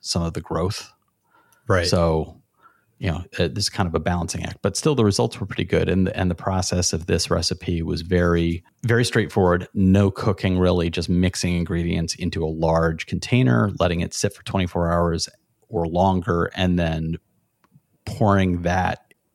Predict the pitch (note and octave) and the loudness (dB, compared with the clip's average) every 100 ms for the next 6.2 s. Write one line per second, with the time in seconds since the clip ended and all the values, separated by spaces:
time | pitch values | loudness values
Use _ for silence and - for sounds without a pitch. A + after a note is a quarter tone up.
0 | _ _ - - F#2+ F2+ E2+ E2 F2 E2+ | _ _ -14 -2 2 2 0 -2 -2 2
1 | F2 F2 E2+ E2 - E2+ E2 E2 F#2 E2+ | 0 0 -4 -6 -4 -4 -4 -4 -4 -4
2 | - - E2 D#2 D#2 - - - - _ | -4 -4 -2 -2 -6 -10 -20 -20 -20 _
3 | _ _ - G#2+ - F#2+ F#2 E2+ D#2 E2+ | _ _ -8 -6 -2 0 0 0 -2 0
4 | F2 - F2 D2+ E2+ F2 F2 F2 E2+ E2+ | 0 0 0 0 0 -2 -2 -2 -2 -4
5 | E2+ - C3+ G#2 G2 F2+ F2 F#2+ F#2 F2+ | -4 -2 0 2 2 0 -2 0 2 2
6 | F2 E2 | 2 -4